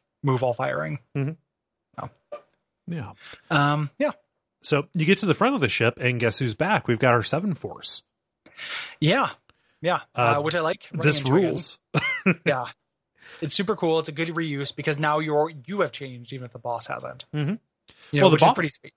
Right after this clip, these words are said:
Speaker 2: Yeah, and the, I mean, the boss has changed, so he's, you know, smaller, um,
Speaker 1: Yeah.
Speaker 2: relative to you, um, and, you know, forms that didn't have projectiles before now have them, um,
Speaker 1: Yeah.
Speaker 2: and it will, like, shift between them and have different movement and firing patterns.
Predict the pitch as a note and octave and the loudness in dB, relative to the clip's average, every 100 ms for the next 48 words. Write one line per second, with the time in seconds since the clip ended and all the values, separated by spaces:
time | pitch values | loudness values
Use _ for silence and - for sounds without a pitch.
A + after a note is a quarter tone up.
0 | _ G3+ A#2 B2 B2+ B2+ A#2+ A2+ D3 - | _ 0 2 2 2 2 2 6 6 4
1 | A#2+ G#2+ G2+ - A2+ A2 G2 - B2+ G2+ | -2 -2 -2 0 2 2 0 -4 -4 -2
2 | - B2 G#2+ B2 - _ A2 G#2 G2+ G2 | 2 2 2 -2 -8 _ -2 0 0 0
3 | F#2+ F#2+ A#2 G2 A2 F#2+ F2 G2+ - - | 2 2 0 -4 -4 -4 -4 -6 -10 -20
4 | - _ G#2+ G2+ G2 G2 G#2+ - G#2+ G2 | -20 _ -4 0 0 -2 -6 -6 -4 -2
5 | G2 G2 F#2 - B2+ G#2+ G2 A2+ G#2+ G#2 | -4 -4 -8 -8 -4 -2 -2 -2 -2 -2
6 | G2 A2 A2 G#2 F2+ G2 G#2+ G2+ G2 G#2 | -2 -2 -2 -4 -6 -4 -4 -2 -2 -2
7 | F#2 F#2 - C3 G2+ - B3 B2 - A2 | -4 -4 -6 -8 -4 0 2 2 0 -4
8 | G2+ F#2 C3+ C3+ - - D3 - _ _ | -4 -2 -4 -4 -8 -14 -14 -16 _ _
9 | - A2 A2 A2+ G#2 G#2+ G#2 G2+ F#2+ - | 0 4 4 2 -2 -2 0 0 -4 -6
10 | - - - G#2 - G#2+ - D3+ C#3 G#2 | -10 -6 -4 -4 -6 -10 -4 -2 0 0
11 | G2+ F#2+ G2 F#2+ F#2+ G2 C#3+ G#2 F#2 G#2 | -2 -2 -2 -2 -4 -4 -4 -4 -2 -2
12 | G2+ G2+ F2+ F2+ G2+ G2+ G2 B2 - - | -4 -4 -6 -2 0 0 -2 -4 -6 -8
13 | - C3+ - | -8 -6 -6